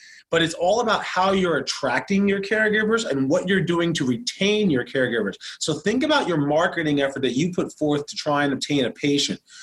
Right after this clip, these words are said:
If you put the same effort in marketing and recruiting for your caregivers, that is gonna give you the results that you want. Make your agency attractive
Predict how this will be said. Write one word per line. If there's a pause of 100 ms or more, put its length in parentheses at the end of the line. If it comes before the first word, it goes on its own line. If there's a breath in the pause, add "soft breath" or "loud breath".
(220 loud breath)
If
you
put
the
same
effort
in
marketing
and
recruiting
for
your
caregivers, (720)
that
is
gonna
give
you
the
results
that
you
want.
Make
your
agency
attractive